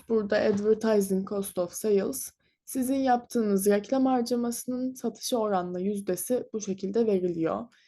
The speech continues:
Gelin, e, yeni bir kampanya oluşturmaya bakalım. Burada ilk anlatacağımız şey, şimdi açılıyor ekranımda. Sponsored products, yani sponsorlu ürün reklamları. Bu nedir?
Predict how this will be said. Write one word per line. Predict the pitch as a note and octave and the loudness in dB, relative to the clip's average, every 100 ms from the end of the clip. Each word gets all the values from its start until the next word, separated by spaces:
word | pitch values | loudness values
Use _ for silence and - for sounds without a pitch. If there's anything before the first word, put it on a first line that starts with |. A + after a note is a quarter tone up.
| _ _ _ | _ _ _
Gelin, | C#4+ C#4+ B3+ C4 - | 0 2 2 0 -2
e, | A3 | -4
yeni | A3 A3 B3 B3 G#3+ | -4 0 0 0 -2
bir | |
kampanya | G#3+ A3+ G#3 G#3 G3+ G3 | -4 -4 -4 -4 -2 -2
oluşturmaya | F#3+ F#3 - F3+ F#3 G#3+ A#3+ | -4 -6 -8 -4 0 0 2
bakalım. | G3 G3 E3+ E3 A#3 _ _ _ _ _ _ _ _ - | 0 0 -2 -2 -8 _ _ _ _ _ _ _ _ 0
Burada | D4 C#4 | 4 6
ilk | D#4 D#4+ D#4 | 6 6 6
anlatacağımız | C#4+ C4 B3+ B3 B3 B3 A#3+ A#3 | 4 4 2 4 4 6 2 0
şey, | - A#3 C4 | 0 0 -2
şimdi | C#4+ - F#3+ F#3+ | -4 -8 -8 -6
açılıyor | G#3 - G3 G3 | -6 -2 2 4
ekranımda. | E3+ - E3+ E3 E3 F#3+ C4 - _ - - - _ _ _ | 2 -2 -6 -6 0 0 0 -4 _ -20 -20 -20 _ _ _
Sponsored | - - D4+ D4+ D4+ D4+ | -6 4 6 6 6 2
products, | - C4 B3+ E3+ - - - - | 2 2 2 0 -4 -14 -14 -2
yani | A3+ A3 A3+ | 2 2 2
sponsorlu | B3+ - A#3+ A#3 A3+ G#3 G#3+ B3+ | -2 -2 0 0 2 0 0 -2
ürün | G#3+ G3+ G3+ | -2 0 0
reklamları. | F3 D#3+ E3 D#3 D#3 D3+ E3 - _ _ _ _ - | -2 -6 -6 -4 -2 -2 -2 -4 _ _ _ _ 0
Bu | D4 C#4+ | 4 6
nedir? | C#4+ C4 C4+ C4+ | 6 6 4 2